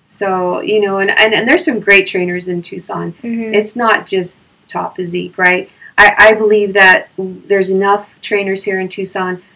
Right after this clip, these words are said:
Speaker 1: that I can spread the wealth, right?
Speaker 2: Mm-hmm.
Speaker 1: We
Speaker 2: Yeah.
Speaker 1: should all support each other.
Speaker 2: Yeah.
Speaker 1: We shouldn't talk bad about each other.
Speaker 2: Yeah.
Speaker 1: And, and,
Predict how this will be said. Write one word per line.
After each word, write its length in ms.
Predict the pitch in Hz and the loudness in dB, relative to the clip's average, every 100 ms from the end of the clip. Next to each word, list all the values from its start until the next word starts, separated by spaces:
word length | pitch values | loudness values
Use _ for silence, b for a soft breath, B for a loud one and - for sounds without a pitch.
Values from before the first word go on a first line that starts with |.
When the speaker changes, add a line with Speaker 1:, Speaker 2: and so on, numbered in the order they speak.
| b - | b -6
Speaker 1:
that 320 | 180 175 - - - | -4 -4 -6 -16 -6
I 100 | 175 | -6
can 180 | 170 175 | -6 -8
spread 460 | - - 180 175 170 | -8 0 2 2 0
the 100 | 175 | -6
wealth, 320 | - 190 - _ - | -6 -8 -10 _ -2
right? 300 | 185 185 220 | 2 2 2
Speaker 2:
Mm-hmm. 320 | 214 214 - _ | -4 -6 -10 _
Speaker 1:
We 120 | 196 214 | -2 0
Speaker 2:
Yeah. 80 | |
Speaker 1:
should 220 | 208 - - | 0 -4 0
all 280 | 202 208 220 | 2 4 4
support 420 | 233 - 233 220 | 2 -4 -2 -2
each 200 | 214 233 | -2 0
other. 400 | 202 196 196 196 - | 0 2 0 -4 -8
Speaker 2:
Yeah. 160 | - 196 | -6 -4
Speaker 1:
We 40 | |
shouldn't 380 | 185 - 208 240 | -2 0 2 2
talk 240 | 240 208 208 | 0 0 4
bad 220 | 202 202 | 4 6
about 240 | 190 185 | 2 0
each 200 | 190 185 | -2 -2
other. 400 | 185 180 180 180 - | -4 -2 -4 -4 -6
Speaker 2:
Yeah. 260 | 220 202 208 | -4 -2 -2
Speaker 1:
And, 300 | 185 180 - | -4 -4 -6
and, 360 | 185 180 185 | -6 -4 -4